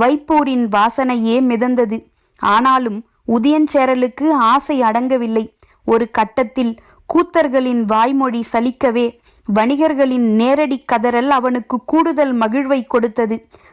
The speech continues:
துறைமுகத்தில் வந்திறங்கும் ஒவ்வொரு வணிகனும் ஒவ்வொரு கதையோடு வந்திறங்கினான். பெருவணிகன் என்று இருமாப்பு கொண்ட பலரின் கதை வைப்பூரோடு முடிவுக்கு வந்தது.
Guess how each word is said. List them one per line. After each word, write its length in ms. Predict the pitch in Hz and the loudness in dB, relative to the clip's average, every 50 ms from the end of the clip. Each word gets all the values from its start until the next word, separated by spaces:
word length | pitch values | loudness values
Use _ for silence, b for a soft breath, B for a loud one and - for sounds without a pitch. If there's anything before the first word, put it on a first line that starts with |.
| b b | b b
துறைமுகத்தில் 800 | b 240 247 233 254 277 277 269 269 277 262 269 - 285 269 262 | b 0 0 2 2 0 0 0 0 -2 -2 -4 -2 -2 -2 0
வந்திறங்கும் 720 | 233 233 233 233 220 254 254 254 247 233 226 240 233 220 214 | 0 -2 -2 -2 0 0 0 -2 -2 -2 -2 -2 -2 -2 0
ஒவ்வொரு 480 | 220 226 233 233 233 262 269 262 254 220 | 0 0 0 0 0 -2 -2 -2 -2 -2
வணிகனும் 580 | 214 220 233 240 220 247 233 233 247 233 233 b b b b b b | -2 -2 -2 -2 -2 -2 -2 -2 -2 -4 -4 b b b b b b
ஒவ்வொரு 500 | 240 254 269 269 277 302 294 277 269 - - | 0 0 0 0 0 0 0 -2 -2 -2 -2
கதையோடு 540 | 233 220 220 240 240 247 247 262 262 294 311 | -2 0 0 0 0 2 2 2 2 0 -2
வந்திறங்கினான். 920 | 269 254 247 247 226 262 254 247 247 240 233 233 233 226 226 220 233 - _ _ _ _ _ _ _ - 285 | -2 -2 -2 -2 0 0 0 0 -2 -2 -2 -2 0 0 0 -2 -4 -6 _ _ _ _ _ _ _ 0 2
பெருவணிகன் 640 | 285 302 330 320 302 269 269 277 254 285 285 285 | 2 2 2 2 0 0 0 0 0 0 0 0
என்று 280 | 277 269 262 247 262 262 | 0 0 0 0 0 0
இருமாப்பு 680 | 240 214 220 233 254 285 285 302 285 277 - - 254 - | 2 2 2 2 2 2 2 2 2 0 -2 -4 -6 -4
கொண்ட 260 | - 247 240 220 226 | -2 -2 -2 -2 -4
பலரின் 580 | 220 - - 214 208 226 247 254 262 247 240 - | -4 -2 -2 -2 0 0 0 0 -2 -2 -2 -2
கதை 420 | - 233 214 208 240 226 226 - b b b b b 202 | -2 -2 -2 -2 -2 -4 -4 -10 b b b b b -2
வைப்பூரோடு 760 | 220 226 262 262 - - 294 285 277 269 262 254 247 240 294 | 0 0 0 -2 -2 0 0 0 2 2 2 2 2 0 0
முடிவுக்கு 560 | 277 254 233 220 254 269 294 294 294 - 262 | -2 -2 0 0 -2 -2 -2 -4 -2 -2 -2
வந்தது. 480 | 240 233 226 220 233 214 220 233 - | 0 0 0 -2 -2 -2 -4 -6 -8